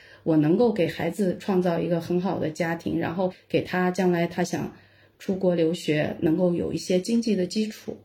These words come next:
然后将来我父母年岁大了，我还能够有一点经济基础去照顾到他们。啊，就是这么想，特别简单。然后在生病以后，我，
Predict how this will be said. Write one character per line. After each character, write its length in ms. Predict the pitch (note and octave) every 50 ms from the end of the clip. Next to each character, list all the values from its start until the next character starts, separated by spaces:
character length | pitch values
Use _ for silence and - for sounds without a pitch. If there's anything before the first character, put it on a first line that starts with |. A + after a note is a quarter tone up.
| _ _ _ _ _ _ _ _ _ _
然 120 | - F3
后 260 | F3 G#3+ G#3+ G3 F#3+ G3 -
将 180 | - G#3 F#3+ F#3+
来 140 | F3 F3 F3+
我 120 | E3 -
父 220 | - - - G3+
母 280 | F#3 F3 D#3+ D#3 E3 - - - -
年 200 | - D#3+ D3 D#3
岁 180 | - - F#3+ F3+
大 240 | F#3 G3+ F#3 E3+ E3
了， 100 | E3 D#3
我 80 | -
还 120 | - - E3+
能 160 | F3 E3 F3
够 120 | F#3 F#3
有 200 | F3+ E3+ - -
一 40 | -
点 260 | - D#3 D#3+ - -
经 200 | - - F#3 F#3
济 160 | F#3 F#3 F#3 F3
基 180 | - - F#3
础 140 | F#3 - -
去 120 | - - F#3
照 200 | - G#3 G#3 G#3
顾 100 | F#3+ F3+
到 120 | G#3 F3 -
他 160 | - G#3+ A3+
们。 200 | A#3 A3+ F#3+ - - - - - - - - - - - -
啊， 80 | - D#3
就 160 | D3 - D4+
是 160 | D4 - D4
这 80 | D#4 A#3
么 120 | G3+ F3+
想， 260 | - - - - -
特 100 | - -
别 140 | A#3 A#3 G3
简 260 | - - - - -
单。 220 | - - - - - - - - - - - - - - - - - - - - - - - - - _ - -
然 120 | G3 G#3+
后 180 | C#4 D4 C4+ C#4
在 400 | - D4 C#4 B3 A#3 - - - -
生 260 | - - D#4+ D#4+ D#4+
病 140 | D#4+ D4 B3
以 120 | F#3+ C#3+
后， 400 | D#3+ - - D4 C4 - - - - - - - - - - - - - - - - - - - - - - - -
我， 340 | - F#3 F3+ E3 D3+ - -